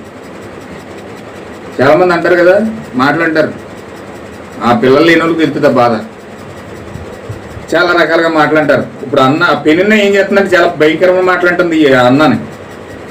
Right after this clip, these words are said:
"పెళ్ళి ఆరు సంవత్సరాలు అయింది, నీకు పిల్లలు లేరు" అని హేళన చేస్తుంది, నవ్వుతుంది, అపహాసం చేస్తుందంట. పెనిన్న సంఘం నామకార్థ విశ్వాస సంఘ సభ్యులతో ఫుల్గా నిండిపోయిందంట, కానీ అన్న సంఘంలో ఖాళీగా ఉందంట.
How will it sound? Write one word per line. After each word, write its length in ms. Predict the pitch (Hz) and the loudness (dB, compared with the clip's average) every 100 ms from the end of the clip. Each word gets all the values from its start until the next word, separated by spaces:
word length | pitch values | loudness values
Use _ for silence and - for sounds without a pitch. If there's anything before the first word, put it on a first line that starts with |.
| 151 | 4
"పెళ్ళి 280 | 170 214 208 | 6 6 6
ఆరు 180 | 190 | 2
సంవత్సరాలు 360 | 160 160 185 185 | 0 -2 2 4
అయింది, 240 | 175 170 | 2 2
నీకు 180 | 135 135 | 0 2
పిల్లలు 240 | 143 147 175 | 4 6 6
లేరు" 240 | 170 127 - - | 4 2 -4 -2
అని 120 | 131 127 | 2 2
హేళన 340 | 131 151 180 | 2 2 2
చేస్తుంది, 380 | 160 156 156 117 - - - - 113 | 0 0 -2 -6 -8 -16 -14 0 4
నవ్వుతుంది, 540 | 151 - - 185 135 - - - - | 6 4 4 2 0 -8 -16 -18 -4
అపహాసం 460 | 120 151 156 180 185 | 0 2 2 2 2
చేస్తుందంట. 460 | 185 170 170 165 123 - - - - - - - 165 | 2 0 0 0 -2 -6 -12 -16 -16 -16 -16 -4 2
పెనిన్న 420 | 185 220 233 220 | 4 6 6 4
సంఘం 480 | 202 208 190 110 - - - - - - | 4 4 2 0 -8 -14 -14 -16 -10 0
నామకార్థ 640 | 139 175 220 226 233 214 | 2 2 2 4 4 6
విశ్వాస 380 | 208 208 208 202 | 4 4 2 2
సంఘ 320 | 196 196 185 | 0 0 2
సభ్యులతో 640 | 185 180 196 190 165 - - - - - | 2 4 4 4 4 2 -4 -16 -18 -4
ఫుల్గా 320 | 214 240 233 | 4 6 6
నిండిపోయిందంట, 600 | 240 220 220 208 190 160 - - - - - - | 6 6 6 4 4 0 -4 -6 -20 -20 -20 -4
కానీ 260 | 165 185 180 | 0 2 2
అన్న 300 | 156 175 180 | 0 0 0
సంఘంలో 340 | 180 180 180 | 2 2 2
ఖాళీగా 360 | 180 156 156 156 | 2 2 2 2
ఉందంట. 220 | 135 110 | 0 -2